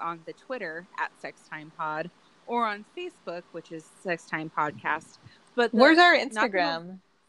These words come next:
Speaker 1: Y-, we're, I, Emily needs to deal with that. Emily is
Speaker 2: Like, we were
Speaker 1: responsible for
Speaker 2: getting
Speaker 1: the
Speaker 2: one last
Speaker 1: Instagram.
Speaker 2: week.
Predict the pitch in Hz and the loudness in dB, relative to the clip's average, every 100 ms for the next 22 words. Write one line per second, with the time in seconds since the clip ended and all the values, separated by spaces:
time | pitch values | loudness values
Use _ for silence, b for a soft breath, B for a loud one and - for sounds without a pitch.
0 | _ _ _ _ _ _ 214 - - 190 | _ _ _ _ _ _ -20 -20 -16 -2
1 | 202 202 165 180 180 - - - 190 185 | 2 2 0 -2 -2 -4 -12 -6 -4 -2
2 | 165 160 - 165 170 151 - 143 - - | -4 -8 -12 -6 -4 -4 -2 -4 -4 -10
3 | _ _ _ _ _ _ _ _ _ _ | _ _ _ _ _ _ _ _ _ _
4 | 175 175 165 156 190 226 240 254 165 180 | -8 -8 -8 -8 -8 -4 -2 -2 -2 -4
5 | 220 147 156 156 - 165 165 180 170 - | -4 -6 -6 -8 -10 -10 -6 -4 -6 -10